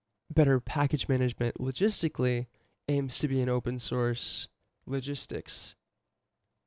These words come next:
uh, not exactly company, but almost kind of like a decentralized version of a company, uh, a dao, uh, decentralized autonomous organization, or even just a protocol for other people to make their own daos and use them, or companies, or what have you.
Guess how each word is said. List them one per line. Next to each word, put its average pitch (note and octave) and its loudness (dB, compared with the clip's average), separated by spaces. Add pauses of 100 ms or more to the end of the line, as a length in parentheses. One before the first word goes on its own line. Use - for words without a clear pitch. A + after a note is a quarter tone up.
(600)
uh, B2 -8 (280)
not C#3 -2
exactly B2 -2
company, - -4 (120)
but - -6 (280)
almost B2 -8 (320)
kind C3+ -6
of D3 -10 (840)
like C#3 -2
a C3+ 2
decentralized B2 0
version B2+ -2
of B2 0
a C3 -2
company, B2+ -4 (180)
uh, C3 -2
a B2 2
dao, B2 2 (500)
uh, C#3 -8
decentralized B2 -2
autonomous A#2+ 0
organization, A#2+ -4 (1300)
or C#3 -2
even A#2+ -4
just B2 -8
a - -2
protocol A#2+ -2
for A#2+ -4
other B2 -2
people C3+ -4
to - -10
make C3 -2
their C#3 4
own C#3+ 6
daos A#2+ 6
and B2 0
use A#2 0
them, A#2 2
or A#2 -4
companies, A#2+ -4
or B2 -6
what B2 -4
have B2+ -4
you. A#2 -4